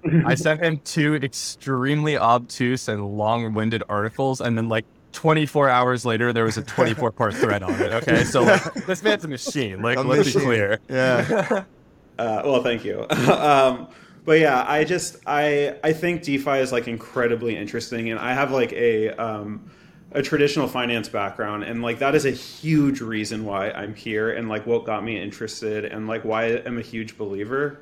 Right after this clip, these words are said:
Speaker 1: and, like, I believe is, like, crypto's first product market fit. But, um, I, I, I, like, we're going through the exact same thing that happened in the nineties with the internet, right? And, like,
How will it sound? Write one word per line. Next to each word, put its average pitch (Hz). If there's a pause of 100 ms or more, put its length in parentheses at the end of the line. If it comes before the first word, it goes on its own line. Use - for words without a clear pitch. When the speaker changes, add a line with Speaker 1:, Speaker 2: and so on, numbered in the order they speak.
(100)
Speaker 1:
and, 127
like, 120
I 131
believe 135
is, 117
like, 107
crypto's 117
first -
product 104
market 98
fit. 104 (500)
But, 127
um, 123
I, 151
I, 139 (220)
I, 139 (140)
like, - (260)
we're 151
going 147
through 139
the 120
exact 120
same 123
thing 110
that 101
happened 117
in 113
the 107
nineties 101
with 110
the 92
internet, 67 (140)
right? 110
And, 120
like, 117